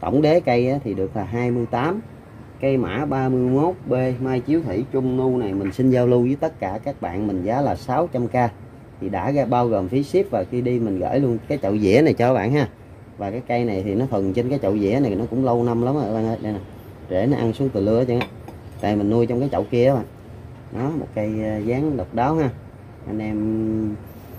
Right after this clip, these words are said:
chỉ bỏ ra sáu trăm ngàn để sưu tập về có cái dáng thế này kia đồ với anh em mình chơi ha. Rồi bạn nào yêu thích cây này thì cứ liên hệ cho mình qua số điện thoại trên màn hình nha các bạn. Rồi,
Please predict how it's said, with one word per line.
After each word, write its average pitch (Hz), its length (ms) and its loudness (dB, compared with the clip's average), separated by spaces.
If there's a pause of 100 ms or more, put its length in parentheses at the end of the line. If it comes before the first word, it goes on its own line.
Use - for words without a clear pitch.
(240)
chỉ 110 100 2
bỏ 117 200 4
ra 127 120 2
sáu 135 220 0
trăm 117 160 0
ngàn 95 180 -2 (180)
để 107 140 0
sưu 120 160 -4
tập 92 180 -4 (100)
về 95 240 -2 (120)
có 135 120 4
cái 156 160 -2 (280)
dáng 156 220 6
thế 165 220 4
này 104 180 4
kia 117 240 0
đồ 107 80 0
với 101 160 0
anh 135 100 -2
em 117 140 0
mình 107 140 -2
chơi 117 160 0
ha. 143 180 2 (540)
Rồi 98 140 -4
bạn 104 160 0
nào 104 140 2
yêu 123 140 6
thích 165 180 2
cây 123 120 4
này 110 100 4
thì 113 120 4
cứ 139 120 2
liên 151 140 6
hệ 101 180 0
cho 123 140 0
mình 107 140 0
qua 120 100 4
số 151 120 2
điện 139 80 4
thoại 104 140 2
trên 120 120 2
màn 107 120 4
hình 107 160 2
nha 123 80 4
các 139 60 4
bạn. 113 120 2 (4000)
Rồi, 127 380 6